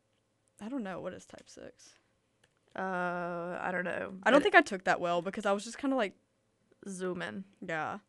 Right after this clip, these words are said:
Speaker 2: Maybe I'll take it again during my public speaking class and upload those results.
Speaker 1: Yeah, we can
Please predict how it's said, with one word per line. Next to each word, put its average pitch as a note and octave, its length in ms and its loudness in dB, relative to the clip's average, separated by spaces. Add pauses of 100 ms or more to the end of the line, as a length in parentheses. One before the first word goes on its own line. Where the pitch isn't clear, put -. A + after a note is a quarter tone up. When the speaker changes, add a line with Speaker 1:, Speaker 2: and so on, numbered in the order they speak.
(120)
Speaker 2:
Maybe G#3+ 280 4
I'll D4 120 8
take A#3 200 -2
it G#3 60 -4
again F#3+ 220 -2
during F#3 180 0
my E3+ 80 -2
public F3 300 -10
speaking F#3 280 -10
class G#3+ 300 -4
and - 120 -12
upload F3 240 -2 (140)
those E3+ 280 -4
results. D4+ 500 -2 (1080)
Speaker 1:
Yeah, F#3+ 240 4
we G3 120 -2
can F#3+ 320 -4